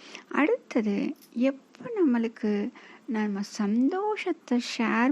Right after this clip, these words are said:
பண்ணிக்கிறதுக்குன்னு ஒரு அன்பான உறவுகள் இல்லையோ, அப்ப என்ன பண்றோம் அப்படின்னா, மனசு அப்படின்னு ஒண்ணு இருக்கு எல்லாருக்கும், அங்க எல்லாருக்குமே பாதிக்கப்படுதுங்க. சரிங்க, இது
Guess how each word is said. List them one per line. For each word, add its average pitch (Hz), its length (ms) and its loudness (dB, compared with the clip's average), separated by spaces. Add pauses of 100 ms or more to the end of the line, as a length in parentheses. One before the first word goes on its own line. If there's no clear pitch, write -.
பண்ணிக்கிறதுக்குன்னு 240 920 2
ஒரு 202 340 0 (340)
அன்பான 202 800 -2
உறவுகள் 226 800 0
இல்லையோ, 185 640 -2 (380)
அப்ப 185 260 -6
என்ன 190 440 0
பண்றோம் 202 360 -2
அப்படின்னா, 180 380 -4 (420)
மனசு 202 1000 0
அப்படின்னு 254 320 0
ஒண்ணு 233 60 4
இருக்கு 254 380 0
எல்லாருக்கும், 208 600 -2 (440)
அங்க 190 340 0
எல்லாருக்குமே 185 1700 0 (120)
பாதிக்கப்படுதுங்க. 185 1040 -4 (460)
சரிங்க, 285 200 6
இது 190 240 0